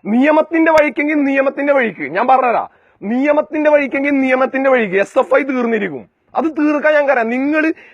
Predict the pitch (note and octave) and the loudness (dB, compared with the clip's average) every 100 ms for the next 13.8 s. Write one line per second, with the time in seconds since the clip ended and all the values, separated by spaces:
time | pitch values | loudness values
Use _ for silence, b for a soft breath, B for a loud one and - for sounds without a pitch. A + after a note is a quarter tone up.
0 | B A#3+ - C4 C#4 D4 D4+ D#4 C4 B3+ | B -10 -6 -2 0 2 2 2 2 2
1 | C4 C4 A3 C4+ C4+ C4+ C#4+ - b b | 2 0 0 -2 -2 -4 -6 -8 b b
2 | - A3+ A3+ A3+ - C4+ C4+ C#4 C#4 A3+ | 0 0 0 -2 -2 -2 0 0 0 -2
3 | G#3+ C#4 D#4 D4 C4 C4+ C#4+ C#4+ D#4 D#4 | 0 2 4 2 0 -2 0 0 0 -2
4 | C4+ C4 C4 C#4+ C#4 D4 C4+ C#4 C4 B3+ | -2 -2 -4 -2 2 2 0 -2 -2 -2
5 | B3 B3 A#3+ A#3+ A#3+ B3 F#3+ E4+ E4+ C#4+ | -2 -2 0 0 0 -2 0 -2 0 0
6 | C#4 D4 - D#4 C4 B3+ B3+ C4 C#4+ B3+ | 0 0 0 2 4 4 2 2 0 0
7 | C#4+ C4 A#3+ C4 A#3 E3+ A2+ _ _ _ | -2 -2 -2 -2 -2 -4 -12 _ _ _
8 | _ _ _ - G#3+ A#3+ A#3 C4 A3+ G3+ | _ _ _ -4 0 0 0 0 0 0
9 | F#3+ D3 G2+ _ _ - C4+ D4 C4+ C#4 | -4 -10 -16 _ _ -6 -4 -4 -4 -2
10 | C4 G#3+ - C3+ - _ _ _ _ D3 | -2 -4 -6 -12 -12 _ _ _ _ -8
11 | F3+ G3+ A#3 B3 A#3+ G#3 F3+ F#3 F#3+ G3 | -4 -2 -2 -2 0 0 2 2 4 2
12 | D3+ D#3+ G#3+ G3 G#3 A3 E3+ G3 G3 A3 | 0 -2 -4 -4 -4 -2 0 -2 -2 -4
13 | A3+ G#3 G#3 G#3 F3+ C#3+ F#2+ | -4 -2 -2 0 -2 -2 -6